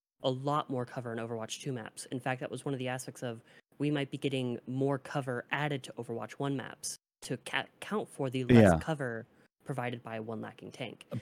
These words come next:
Speaker 2: But the tank as well, the, the, the off tank is also another issue. It, it is difficult for people to see what that is actually doing.
Speaker 1: Yeah.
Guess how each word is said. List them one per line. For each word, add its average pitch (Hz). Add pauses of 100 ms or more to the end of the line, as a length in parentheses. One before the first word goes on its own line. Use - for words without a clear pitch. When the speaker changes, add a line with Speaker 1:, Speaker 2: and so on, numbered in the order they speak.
(220)
Speaker 2:
But 139
the 120
tank 160
as 95
well, 123
the, 98
the, 104
the 101
off 135
tank 87
is 92
also 104
another 120
issue. 92
It, 85
it 139
is 131
difficult 107
for 98
people 110
to 98
see 101
what -
that 101
is 104
actually 92
doing. 117
Speaker 1:
Yeah. 104